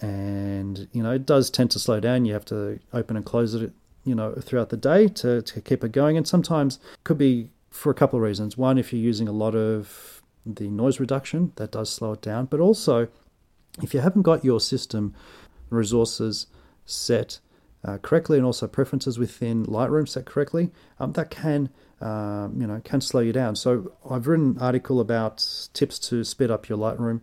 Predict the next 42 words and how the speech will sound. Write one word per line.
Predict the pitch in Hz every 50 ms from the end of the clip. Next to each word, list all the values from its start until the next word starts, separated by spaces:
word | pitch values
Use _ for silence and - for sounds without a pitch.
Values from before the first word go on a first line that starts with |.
| _ _ _ _ _ - - -
and, | 120 120 110 110 110 107 110 104 107
um, | 110 104 104 107 107 110 110 - 185 - _ _ _ _ _ _ _ _ -
what | 120 123 131 135 131 - - -
I, | 120 113 113 113 110 - 127 - _ _ _ - - 120
I'll | 120
do, | 110 123 135 127 117
I'll | 107
put | - - - 120
a, | 117 110 107 - 110 107 104
a | 104
link | 120 123 120 - -
in | 113
the | 101
show | - - 151 151
notes, | 147 139 143 - - - - - - - -
and | - 135
hopefully | 135 151 - - 127
that, | 127 120 113 - -
that | 123 113 110
will | 113 107
help | 127 131 123 -
you. | 117 101
So | - - 117
things | 110 - 175 160 131 127
like, | 117 110 107 - -
you | 107
know, | 101 101 95
the, | - 107 98 95 - - - - - _ _ -
the | 113
raw | 98 107 113 110 104
cache | - - - 110 107 107 107 107 - - - -
and, | 104 101 95
and, | - - 101 98 98 101 98 - 92 - - _ _ _ -
um, | 95 92 92 92 95 92 92 95 95 98 - - -
you | - 98
know, | 98 98 -
where | 107 107 110 113 110 107 104 104 95 - - - _ _
you | - 107
should | - - - 92 98
keep | - - 110 -
the | -
catalog, | - 147 147 143 147 147 147 139 139 135 135 127